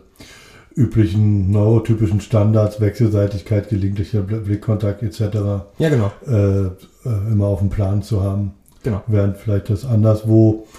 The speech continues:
Speaker 1: vielleicht durchaus ein bisschen länger dauern kann mit ein paar mehr Gesprächspausen, weil man sich ein bisschen sammelt und dies, das,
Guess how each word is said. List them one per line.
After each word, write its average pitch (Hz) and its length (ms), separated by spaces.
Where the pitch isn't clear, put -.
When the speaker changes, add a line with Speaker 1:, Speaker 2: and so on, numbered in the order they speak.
Speaker 1:
vielleicht 104 340
durchaus 110 280
ein 110 100
bisschen 104 160
länger 120 260
dauern 120 260
kann 110 160
mit 104 100
ein - 40
paar 107 180
mehr 104 160
Gesprächspausen, 113 720
weil 107 120
man 101 160
sich 101 140
ein - 40
bisschen 104 300
sammelt 110 340
und 101 140
dies, 101 220
das, 113 340